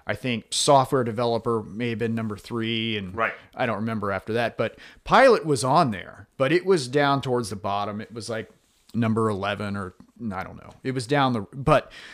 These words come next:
Speaker 1: what it didn't take into account is how many hours a, a, a day, a week,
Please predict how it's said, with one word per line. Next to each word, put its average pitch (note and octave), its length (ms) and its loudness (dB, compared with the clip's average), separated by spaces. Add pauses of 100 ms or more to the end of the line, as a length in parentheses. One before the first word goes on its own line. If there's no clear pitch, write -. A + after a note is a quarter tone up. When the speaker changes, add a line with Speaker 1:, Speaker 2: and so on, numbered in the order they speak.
(220)
Speaker 1:
what E3+ 220 4
it G#3+ 120 0
didn't G#3+ 220 0
take F3 240 6
into C3+ 180 4
account C#3+ 440 2
is F2+ 340 -8 (300)
how D3+ 260 -2
many D3+ 360 -2 (120)
hours B2+ 800 -2 (500)
a, A2+ 220 -6 (100)
a, G2+ 180 -6 (240)
a A#2+ 80 -6
day, A2+ 460 2
a F2+ 80 -4
week, C#3 460 0